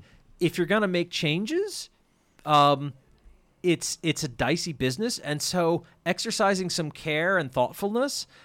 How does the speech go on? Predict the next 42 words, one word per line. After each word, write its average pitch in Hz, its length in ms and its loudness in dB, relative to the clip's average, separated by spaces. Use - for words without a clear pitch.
and, 143 500 0
uh, 131 200 0
especially 202 400 -4
when 208 160 -2
it, - 100 -8
part 175 260 2
of, 165 160 -2
part 226 400 4
of 160 160 0
the 147 60 2
whole 135 500 0
sort 135 200 -6
of 113 100 -10
complex 139 560 -6
thing 123 160 -2
of 113 80 -6
international 113 500 -4
relations 104 640 -4
is, 107 540 -2
is 120 440 2
great 135 260 0
power 120 300 0
detente. 107 640 -6
It's, 120 260 -6
"Hey, 220 180 -4
we 165 160 -2
have 165 160 0
a 135 40 -2
huge 131 240 -4
nuclear 131 360 -2
arsenal, 107 560 -2
and, 127 280 0
and 123 140 0
you 180 80 4
have 170 140 4
a - 20 2
nuclear 113 320 0
arsenal 101 320 -4
too, 151 240 -2
so 123 140 -4
let's 131 600 -4
all 110 640 -2